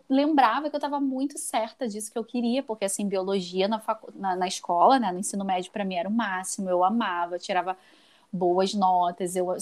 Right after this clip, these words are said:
mega, assim, admirava a professora, ela, pra mim, era modelo, assim, até hoje eu tenho contato, Instagram dela, enfim. Então, é, eu entrei na faculdade de biologia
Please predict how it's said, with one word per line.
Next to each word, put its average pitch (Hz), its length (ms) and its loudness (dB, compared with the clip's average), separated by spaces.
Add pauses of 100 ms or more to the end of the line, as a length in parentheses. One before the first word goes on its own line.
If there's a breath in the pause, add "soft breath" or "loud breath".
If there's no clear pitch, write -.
(140)
mega, 196 420 4
assim, 214 340 -2 (120)
admirava 196 720 2
a - 20 -12
professora, 185 580 -4
ela, 185 200 2
pra 190 200 0
mim, 180 200 -4
era 185 180 0
modelo, 185 640 2
assim, 175 260 -4
até 185 240 0
hoje 190 300 4
eu 190 40 -4
tenho 185 480 -6 (220)
contato, 175 540 2
Instagram 175 580 4
dela, 170 340 4
enfim. 202 360 0 (560 loud breath)
Então, 247 680 8 (220)
é, 190 540 2
eu 220 180 8
entrei 269 360 8
na 349 100 2
faculdade 226 460 2
de 214 60 -4
biologia 196 920 0